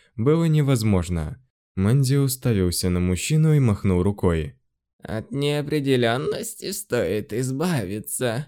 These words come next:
Speaker 2: Хорошо, что у меня есть и средства для этого.
Speaker 1: Двое трупов, защищавших старика, бросились на Ламбера.
Speaker 2: Я взял с собой усиленную с помощью писания Гайвофа нежить.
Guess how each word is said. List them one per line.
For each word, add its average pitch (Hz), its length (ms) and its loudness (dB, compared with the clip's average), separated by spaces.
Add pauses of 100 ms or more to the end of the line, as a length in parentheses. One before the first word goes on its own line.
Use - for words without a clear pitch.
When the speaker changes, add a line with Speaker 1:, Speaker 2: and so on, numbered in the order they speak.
(120)
Speaker 2:
Хорошо, 110 960 -6
что 117 440 -6
у - 20 -6
меня 117 340 -2
есть 123 420 -2
и 135 140 -2
средства 139 760 -2
для 101 300 -8
этого. 98 500 -6 (880)
Speaker 1:
Двое 90 400 2
трупов, 175 500 -2 (200)
защищавших 139 720 -2
старика, 131 600 0 (180)
бросились 113 800 2
на 104 160 4
Ламбера. 87 580 0 (1040)
Speaker 2:
Я 127 400 -4
взял 123 440 -6
с - 60 -10
собой 139 580 -4
усиленную 135 720 -4
с 139 60 -10
помощью 135 580 -6
писания 127 640 -4
Гайвофа 131 580 0
нежить. 120 800 -2